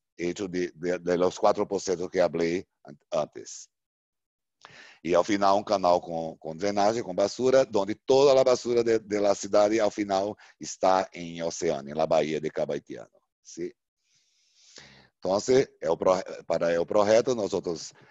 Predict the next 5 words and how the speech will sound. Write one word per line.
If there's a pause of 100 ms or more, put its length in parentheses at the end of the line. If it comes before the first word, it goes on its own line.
(340)
hicimos, (240)
usando
o
software
Sanibid,